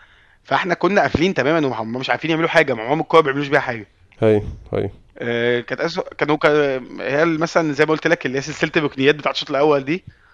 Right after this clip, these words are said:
Speaker 2: ولا حاجة في الآخر.
Speaker 1: وعدا ذلك مفيش، وفي الآخر ولا حاجة.
Speaker 2: مم.
Speaker 1: وإحنا كنا مسيطرين و-، ومدافعين أرسنال كانوا يعني متفوقين على ال-، خط الهجوم بتاعهم ب-، بشكل كبير.
Speaker 2: مم.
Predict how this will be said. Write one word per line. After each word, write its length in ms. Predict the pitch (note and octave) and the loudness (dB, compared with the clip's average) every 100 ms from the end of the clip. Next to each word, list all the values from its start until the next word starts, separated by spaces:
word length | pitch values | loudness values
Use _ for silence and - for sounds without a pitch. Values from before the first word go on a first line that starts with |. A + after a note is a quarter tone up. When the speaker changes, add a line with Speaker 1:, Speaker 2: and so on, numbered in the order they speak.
| _ _ _ _ _ _ _ _ _ - | _ _ _ _ _ _ _ _ _ 4
Speaker 2:
ولا 160 | B2+ C3 | 8 10
حاجة 140 | B2+ | 8
في 60 | A#2+ | 8
الآخر. 220 | G2+ B2 | 6 4
Speaker 1:
وعدا 240 | A#2+ B2 E3 | 4 2 2
ذلك 300 | F#3 G3 D3+ | 0 0 -2
مفيش، 560 | - F3+ A3 - - - - C#3+ | -4 -6 -6 -8 -10 -16 -6 0
وفي 280 | D#3 E3 | 0 0
الآخر 220 | D#3+ - F#3 | -2 2 4
ولا 120 | F#3+ | 4
حاجة. 400 | E3 E3+ G3+ G3+ - | 0 -2 -4 -6 -8
Speaker 2:
مم. 60 | A#2+ | -6
Speaker 1:
وإحنا 640 | B2 B2 B2 C3 C#3 D#3+ | -6 -6 -4 -4 -2 -4
كنا 280 | - C#3 C#3+ | -4 -4 -4
مسيطرين 420 | C#3 B2+ B2 E3 | -4 -6 -4 -2
و-، 320 | D3 B2 A#2 - - - - - | -2 -2 -6 -10 -20 -20 -20 -12
ومدافعين 1040 | A#2+ B2 B2 B2 B2 B2 B2 B2 C3 C#3+ D#3 | -2 0 2 0 0 -2 -4 -4 -4 -2 -2
أرسنال 280 | D#3+ E3 | -2 -4
كانوا 380 | C3+ B2 B2 A#2+ - - - | -4 -4 -6 -10 -16 -18 -12
يعني 600 | A#2 A#2 A#2 A2+ A#2 A#2 | -10 -8 -8 -8 -8 -8
متفوقين 500 | B2 B2 A#2 D#3+ D#3 | -8 -8 -4 2 4
على 160 | C3 | 4
ال-، 640 | B2 A#2+ A#2 A2+ - - G#1 | 2 -2 -6 -10 -12 -12 -12
خط 220 | - - C#3 | -10 -10 -6
الهجوم 200 | C#3 D3 | -4 -2
بتاعهم 680 | C3+ C3+ C#3+ C3+ B2 A2+ A2 | 4 4 4 0 -6 -10 -14
ب-، 360 | A2+ A#2 - | -18 -20 -16
بشكل 300 | A2+ C#3+ D#3+ | -8 -4 -2
كبير. 320 | C3+ B2+ E3+ F#3+ A2+ | -4 0 -2 -2 -6
Speaker 2:
مم. 180 | G#2 | -8